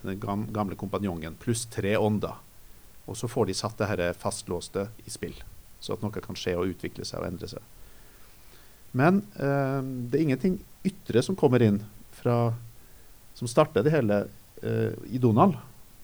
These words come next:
Det kommer en indre impuls fra Skrue, at, ja, jeg skal gi han en gave hvis han består, eh, en test her og sånt.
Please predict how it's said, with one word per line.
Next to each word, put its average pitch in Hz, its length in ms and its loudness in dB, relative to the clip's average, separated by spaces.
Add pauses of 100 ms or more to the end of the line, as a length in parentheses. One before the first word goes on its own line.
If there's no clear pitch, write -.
(1040)
Det 143 320 4
kommer 123 220 0
en 135 100 0
indre 160 320 4
impuls 123 320 2
fra 117 140 2
Skrue, 127 420 2 (920)
at, 117 120 -2 (800)
ja, 110 140 2 (100)
jeg 113 80 0
skal 123 180 0
gi 117 140 4
han 117 180 4
en 117 80 4
gave 110 240 8
hvis 107 260 -2
han 95 260 2
består, 90 420 0
eh, 87 160 0
en 85 100 -8
test - 300 -10
her - 180 -10
og - 80 -20
sånt. - 240 -20